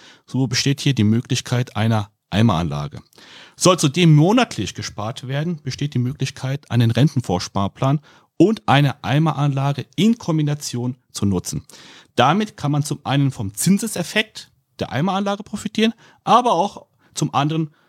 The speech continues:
von der Risikostreuung durch den monatlichen Kauf neuer Anteile in Rentenfonds. Eine Eimeranlage ist oft für Anleger mit einem, mit einem Gefühl von Ge-, Unsicherheit verbunden.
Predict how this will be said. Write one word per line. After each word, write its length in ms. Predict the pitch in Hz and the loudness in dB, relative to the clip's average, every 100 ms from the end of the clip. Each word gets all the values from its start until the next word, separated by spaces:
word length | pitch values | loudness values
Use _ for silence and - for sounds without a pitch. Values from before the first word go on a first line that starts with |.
| _ _ | _ _
von 200 | - 139 | -2 0
der 160 | 123 | 0
Risikostreuung 1040 | 120 190 247 214 143 - - 101 110 143 180 _ _ - | 0 0 -2 -2 -2 -2 0 2 4 4 0 _ _ -2
durch 160 | 131 | 0
den 140 | 110 104 | 2 4
monatlichen 560 | 120 151 151 135 120 | 4 4 2 0 -2
Kauf 540 | - 107 107 143 - - - _ _ | -2 -2 0 0 -4 -10 -12 _ _
neuer 320 | - 104 113 | 0 2 2
Anteile 560 | - 107 - 110 117 117 _ | 2 0 0 -2 -2 -4 _
in 120 | - 113 | -8 -4
Rentenfonds. 640 | 82 82 98 - - - _ _ _ _ _ _ _ _ - - - - | -4 -6 -10 -14 -14 -14 _ _ _ _ _ _ _ _ -20 -18 -20 -4
Eine 220 | 139 147 | 0 2
Eimeranlage 520 | 147 196 202 190 185 | 2 2 2 0 -2
ist 160 | 160 - | -2 -4
oft 160 | 175 | -4
für 140 | - - | -4 -4
Anleger 320 | 135 151 151 | -2 0 2
mit 260 | 143 143 - | 2 0 -2
einem, 280 | 131 135 - _ _ _ _ _ _ - | -2 -2 -4 _ _ _ _ _ _ -14
mit 140 | 120 | -2
einem 340 | 127 139 139 131 | 0 2 0 -2
Gefühl 420 | 139 - 180 196 | -2 0 0 2
von 380 | - 147 151 147 _ - | 4 4 2 -2 _ -8
Ge-, 140 | 131 _ - | -8 _ 0
Unsicherheit 580 | 165 190 185 - 165 - | 2 2 -2 -4 -4 -2
verbunden. 600 | 151 147 156 - 160 | -2 0 0 0 -2